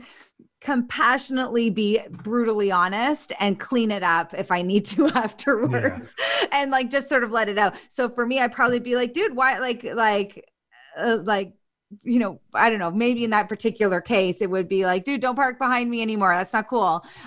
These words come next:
Speaker 1: Um, if that's just the thing, but if it's actually, like, a number of things, I probably would say, 'Listen, we, we gotta talk here. I,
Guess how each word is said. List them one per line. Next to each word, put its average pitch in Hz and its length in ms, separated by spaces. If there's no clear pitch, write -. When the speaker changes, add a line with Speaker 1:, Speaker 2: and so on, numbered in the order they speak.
Speaker 1:
Um, 185 800
if 220 140
that's 202 340
just 190 260
the 170 120
thing, 240 420
but 190 140
if 190 160
it's 202 160
actually, 220 480
like, 190 260
a 196 40
number 214 360
of 170 160
things, 196 420
I 175 120
probably 202 680
would 175 220
say, 170 760
'Listen, 254 320
we, 233 180
we 247 160
gotta 254 280
talk 190 320
here. 170 280
I, 233 320